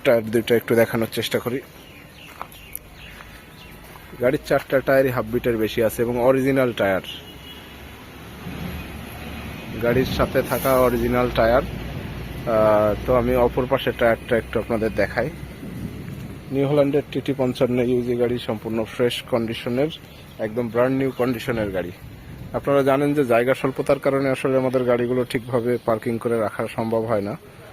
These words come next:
তো তার, এর ভিতরেও দেখানোর চেষ্টা করতেছি। আহ, হাফ বিটের বেশি বিট আছে টায়ারে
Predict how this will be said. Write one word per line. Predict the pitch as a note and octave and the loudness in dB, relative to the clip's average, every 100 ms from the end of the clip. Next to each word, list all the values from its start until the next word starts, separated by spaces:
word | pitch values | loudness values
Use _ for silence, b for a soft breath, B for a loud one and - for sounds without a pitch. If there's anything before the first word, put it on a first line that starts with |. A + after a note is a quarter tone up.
| B B - - | B B -20 -10
তো | A#2 - | -8 -2
তার, | B2 | 0
এর | G#2 A2 C3+ | 0 0 0
ভিতরেও | C#3 D3+ D#3 D3 | 0 0 2 4
দেখানোর | C3+ B2 - B2 B2 | 2 0 0 -2 -2
চেষ্টা | B2 - A2+ | -4 -2 -2
করতেছি। | A2 - A2+ - | -2 -4 -4 -4
আহ, | F#3 - - - - - - - - - - - - - A2 G#2+ | -6 -8 -16 -14 -14 -12 -14 -16 -18 -20 -20 -20 -16 -6 -2 -2
হাফ | G#2 B2 B2+ | -2 -2 -4
বিটের | C3+ C#3 | 0 0
বেশি | A#2+ A#2 - | 2 0 0
বিট | A#2 A#2 | -2 0
আছে | A#2 - B2 | 0 0 0
টায়ারে | A#2 A2 A2 | 2 2 0